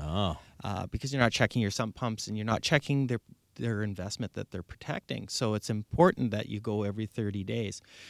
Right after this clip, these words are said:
Speaker 2: With our system, we do always check our properties.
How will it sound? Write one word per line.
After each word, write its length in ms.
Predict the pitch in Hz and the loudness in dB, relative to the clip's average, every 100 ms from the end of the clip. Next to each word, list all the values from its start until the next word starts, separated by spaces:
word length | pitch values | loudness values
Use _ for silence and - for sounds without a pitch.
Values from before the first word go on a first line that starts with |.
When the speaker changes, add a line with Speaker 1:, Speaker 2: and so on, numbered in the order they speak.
| - | -6
Speaker 2:
With 140 | 123 120 | -2 6
our 160 | 117 | 6
system, 380 | 147 139 - 113 | 6 0 -4 -4
we 180 | 107 104 - | -4 -4 -6
do 400 | - 120 113 113 113 _ _ - | -2 0 0 -2 -6 _ _ -4
always 600 | 110 104 104 90 92 - | 0 0 -2 -4 -8 -12
check 300 | - - - 110 | -10 -8 -8 -8
our 100 | 110 | -8
properties. 640 | - 98 101 113 - - | -6 -6 -6 -8 -8 -12